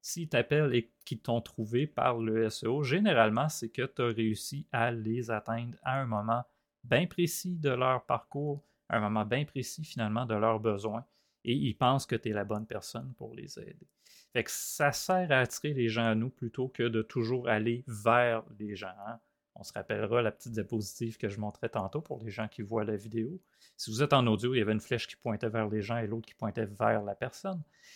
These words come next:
Donc, on est vraiment dans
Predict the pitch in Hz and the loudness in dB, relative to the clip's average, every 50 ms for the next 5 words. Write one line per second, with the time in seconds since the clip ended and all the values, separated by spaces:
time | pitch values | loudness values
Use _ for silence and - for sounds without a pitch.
0 | - _ - - 120 113 113 113 - - _ _ _ _ _ _ _ _ _ - | -20 _ 2 4 6 6 6 4 0 -12 _ _ _ _ _ _ _ _ _ 4
1 | 123 120 123 120 127 143 147 135 131 120 117 123 127 135 139 120 113 120 113 113 | 6 6 6 6 6 6 6 8 8 8 8 8 6 4 4 6 8 8 10 10
2 | 117 123 143 | 8 6 2